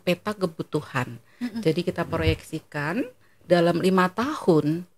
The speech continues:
Speaker 1: pemerintah tuh punya uang berapa sih untuk bangun infrastruktur dasar sama infrastruktur komersil gitu.
Speaker 2: Hmm.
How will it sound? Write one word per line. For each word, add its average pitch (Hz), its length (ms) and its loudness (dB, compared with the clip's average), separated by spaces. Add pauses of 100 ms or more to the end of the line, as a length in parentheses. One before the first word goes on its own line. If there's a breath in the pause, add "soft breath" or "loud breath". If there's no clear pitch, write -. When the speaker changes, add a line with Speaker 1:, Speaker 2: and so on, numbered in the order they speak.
Speaker 1:
pemerintah 208 560 2
tuh 277 80 0
punya 233 320 4
uang 202 320 2
berapa 185 480 2
sih 233 160 -2
untuk - 160 6
bangun 160 320 4
infrastruktur 180 640 2
dasar 147 720 0 (480 soft breath)
sama 170 320 2
infrastruktur 180 560 -2
komersil 165 800 0
gitu. 120 240 -18 (460)
Speaker 2:
Hmm. 202 800 -8